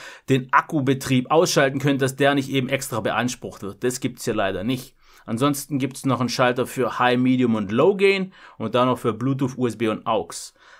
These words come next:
An der Vorderseite gibt's dann vier vier Pentagon, drei fünf Klinke und noch einen Eingang in Klinke-Version. Schaltet das Gerät dann am Drehregler ein, hört ihr auch schon das Klacken. Das Drehrad hat übrigens nahezu gar kein Spiel und fühlt sich sehr, sehr smooth an.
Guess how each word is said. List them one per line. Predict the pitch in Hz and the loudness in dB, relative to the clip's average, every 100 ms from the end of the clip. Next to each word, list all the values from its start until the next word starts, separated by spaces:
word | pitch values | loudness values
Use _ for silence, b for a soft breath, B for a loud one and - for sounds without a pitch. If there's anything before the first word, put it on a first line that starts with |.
| b | b
An | 110 | -4
der | 110 | -2
Vorderseite | 139 139 143 139 | 4 4 4 2
gibt's | 139 139 | 0 -2
dann | 135 | -2
vier | 131 139 | 0 0
vier | 135 123 | 2 0
Pentagon, | - 185 196 196 180 143 | 0 0 2 0 -2 -4
drei | 123 120 117 | 0 2 2
fünf | - 131 120 - | 0 -2 -2 -6
Klinke | 156 160 156 | -2 -2 0
und | 127 101 | -2 -2
noch | 117 120 | -6 -6
einen | 113 | -6
Eingang | 110 113 113 95 | -4 -2 -2 -4
in | 95 - | -8 -10
Klinke-Version. | 104 98 98 90 76 - b b b | -10 -6 -4 -4 -6 -14 b b b
Schaltet | - - 117 120 | -8 0 0 2
das | 123 | -2
Gerät | 117 117 117 113 110 | -2 0 0 0 -2
dann | 110 | -2
am | 107 | -2
Drehregler | 98 113 110 104 101 | -2 -2 0 0 0
ein, | 92 175 165 | 2 0 0
hört | 117 110 | -2 0
ihr | 104 | -2
auch | |
schon | - 104 | -2 -6
das | 95 | -6
Klacken. | - 139 160 185 b b b | -2 -2 -2 -6 b b b
Das | 117 - | -10 -10
Drehrad | 104 131 135 123 | 0 2 4 4
hat | 113 | 4
übrigens | 113 117 107 120 | 0 -4 -4 -2
nahezu | 113 120 | -2 -2
gar | 101 120 135 | 2 2 2
kein | 123 | -2
Spiel | 107 123 120 | -2 -4 -4
und | 113 | -4
fühlt | 120 113 | -8 -8
sich | 107 | -8
sehr, | 98 92 120 135 | -8 -2 2 2
sehr | 143 139 | 2 -2
smooth | 135 - 127 127 - | -2 -2 0 -2 -2
an. | 131 123 123 | -2 -2 -6